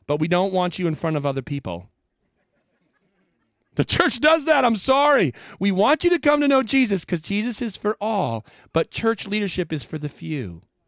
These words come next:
Oh, if that's you, God loves you, and he wants you to be his messenger.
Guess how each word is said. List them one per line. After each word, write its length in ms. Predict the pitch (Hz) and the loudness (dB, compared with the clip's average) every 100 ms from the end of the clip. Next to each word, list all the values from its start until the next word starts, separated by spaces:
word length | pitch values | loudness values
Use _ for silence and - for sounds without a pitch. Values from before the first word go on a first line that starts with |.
| _ _ _ _ _ _ _ _ _ _ _ | _ _ _ _ _ _ _ _ _ _ _
Oh, 1120 | 127 135 131 120 113 107 101 90 82 71 76 _ _ _ _ _ _ _ - | -4 -2 0 -2 -2 -2 -4 -6 -10 -16 -20 _ _ _ _ _ _ _ -10
if 140 | 139 | -4
that's 320 | 180 208 - | -2 -2 -2
you, 280 | 190 233 254 _ _ _ _ _ _ - - _ _ | -4 -2 -4 _ _ _ _ _ _ -20 -20 _ _
God 340 | 196 185 147 123 | -2 0 0 0
loves 440 | 123 127 117 98 | 0 0 -2 -6
you, 300 | 101 76 - - _ _ _ _ _ - | -8 -10 -16 -20 _ _ _ _ _ -14
and 120 | 107 | -8
he 60 | 107 | -6
wants 720 | 107 113 135 147 143 - - | -6 -2 0 2 -2 -6 -10
you 120 | 107 | -6
to 100 | 98 | -6
be 220 | 85 107 | -6 -6
his 260 | 87 90 - | -4 -8 -10
messenger. 640 | 82 - - 82 - - | -16 -16 -18 -20 -20 -20